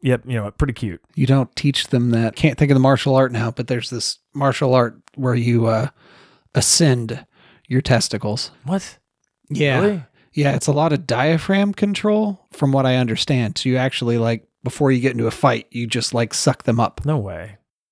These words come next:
Speaker 2: Yeah.
Speaker 1: Huh. Interesting.
Speaker 2: I'd say you should Google it, but I don't know the appropriate way to Google it to get the appropriate results.
Speaker 1: Yeah, either, man. That's interesting, though.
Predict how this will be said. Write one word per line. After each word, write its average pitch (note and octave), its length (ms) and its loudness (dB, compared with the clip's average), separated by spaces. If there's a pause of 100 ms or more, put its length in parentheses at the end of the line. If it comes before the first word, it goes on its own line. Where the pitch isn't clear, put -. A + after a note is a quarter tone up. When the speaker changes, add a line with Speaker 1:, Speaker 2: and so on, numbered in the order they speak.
(140)
Speaker 2:
Yeah. B2+ 260 2 (300)
Speaker 1:
Huh. C#3 300 -4 (800)
Interesting. G2+ 520 0
Speaker 2:
I'd A#2 120 -6
say G3 100 2
you A3+ 100 4
should D3 200 0
Google B2+ 320 2
it, G#2+ 100 -2
but A#2+ 100 2
I B2 80 4
don't D3 200 2
know D#3+ 120 0
the C#3+ 120 4
appropriate B2 460 -2
way A#2 180 0
to D#3 100 0
Google F#3+ 320 2
it G3 160 -2 (120)
to C#3 120 -4
get C3 140 0
the B2 120 0
appropriate A#2 500 -4
results. G2+ 540 -8
Speaker 1:
Yeah, G#2+ 120 -4
either, F3 240 -2
man. C3 300 -4
That's C#3+ 180 -6
interesting, A2+ 380 -4
though. G#2 200 -4